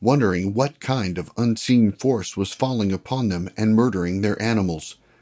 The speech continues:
and wondering if it was going to turn on them next. Rowe gave the order that there would be a scout put in place and that this man would watch over the animals that night while the rest of the company slept. If anything were to come,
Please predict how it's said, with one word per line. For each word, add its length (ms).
and 220
wondering 440
if 200
it 100
was 160
going 300
to 180
turn 300
on 160
them 260
next. 460
Rowe 380
gave 320
the 160
order 360
that 240
there 160
would 220
be 160
a 80
scout 560
put 180
in 200
place 560
and 160
that 240
this 260
man 360
would 160
watch 420
over 180
the 220
animals 460
that 260
night 480
while 240
the 80
rest 340
of 120
the 100
company 420
slept. 480
If 180
anything 540
were 140
to 80
come, 400